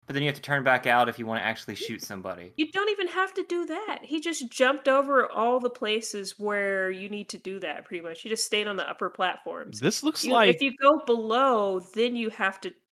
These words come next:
Speaker 2: to change into the, the eighteen-wheeler thing.
Speaker 1: Yeah. Did you see the bosses where instead of <laughs> actual bosses, they're just the Decepticon
Speaker 2: Yeah.
Speaker 1: symbol shooting at you?
Speaker 2: That is, that's exactly what I was gonna mention. It's like, <laughs> okay,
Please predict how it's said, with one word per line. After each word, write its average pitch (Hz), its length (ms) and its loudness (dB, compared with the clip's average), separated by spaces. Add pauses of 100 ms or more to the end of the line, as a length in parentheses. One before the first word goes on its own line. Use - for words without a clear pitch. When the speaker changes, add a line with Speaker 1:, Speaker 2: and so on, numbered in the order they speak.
(320)
Speaker 2:
to 220 120 -8
change 196 360 -4
into 185 220 -8
the, 170 480 -6 (100)
the 175 180 -4
eighteen-wheeler 175 760 -6
thing. 226 360 -16 (360)
Speaker 1:
Yeah. 127 420 0 (180)
Did 147 180 0
you 160 100 -4
see 180 220 -6
the 160 100 -2
bosses 131 640 2
where 123 320 4 (100)
instead 131 460 -2
of 151 240 0 (480)
<laughs> 440 200 -6
actual - 400 -6
bosses, 196 560 0 (280)
they're 202 120 4
just 190 240 -4
the - 100 -12
Decepticon 190 880 2
Speaker 2:
Yeah. 285 260 10
Speaker 1:
symbol 190 120 -4
shooting 175 320 -2
at 175 160 -8
you? 339 80 8
Speaker 2:
That 415 160 10
is, 381 240 2
that's 320 420 6
exactly 269 600 2
what 285 120 4
I 269 80 8
was 277 120 0
gonna 262 180 4
mention. 240 460 0
It's 190 180 -8
like, 202 260 2
<laughs> - 40 -4
okay, - 840 0